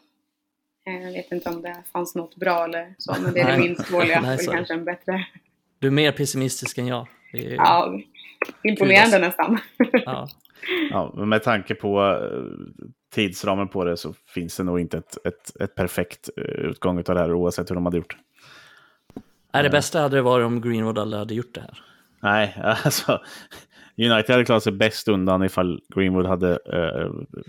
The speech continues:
Speaker 3: blivit skyldig. Så, så är det bara. Det är det enda sättet som United hade kunnat klara sig, för då hade de bara kunnat sparka honom.
Speaker 2: Mm.
Speaker 3: Högst troligt.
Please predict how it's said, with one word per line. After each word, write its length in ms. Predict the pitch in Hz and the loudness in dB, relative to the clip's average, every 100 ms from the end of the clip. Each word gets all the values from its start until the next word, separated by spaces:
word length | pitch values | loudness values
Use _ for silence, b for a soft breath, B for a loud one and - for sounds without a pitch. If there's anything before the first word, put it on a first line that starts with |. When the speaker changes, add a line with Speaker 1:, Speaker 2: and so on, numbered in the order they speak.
| - - | -20 -20
Speaker 3:
blivit 300 | - 104 98 | -12 -2 -2
skyldig. 440 | - 104 85 85 - _ _ _ 104 | 0 -2 -2 -12 -14 _ _ _ -10
Så, 260 | 104 _ | -10 _
så 80 | 117 | 0
är 80 | 95 | 0
det 80 | 82 | 0
bara. 100 | 87 | 0
Det 100 | 101 | 4
är 60 | |
det 80 | 101 | 4
enda 240 | 95 95 95 | 2 2 0
sättet 320 | - 90 87 | -2 -8 -8
som 100 | 90 85 | -6 -4
United 300 | 85 92 82 | -2 -2 -2
hade 180 | 90 92 | -8 -6
kunnat 140 | 92 | -4
klara 140 | 92 | -4
sig, 60 | 87 | -2
för 60 | 95 | 2
då 40 | |
hade 80 | 101 | 2
de 100 | 95 | 2
bara 120 | 90 | -2
kunnat 200 | 85 87 | -2 -8
sparka 300 | - 87 85 | -4 -4 -4
honom. 140 | 80 80 | -8 -10
Speaker 2:
Mm. 1160 | _ _ _ _ _ _ - - - - _ 107 | _ _ _ _ _ _ -20 -20 -20 -20 _ -6
Speaker 3:
Högst 120 | - | -4
troligt. 260 | 85 82 | -6 -6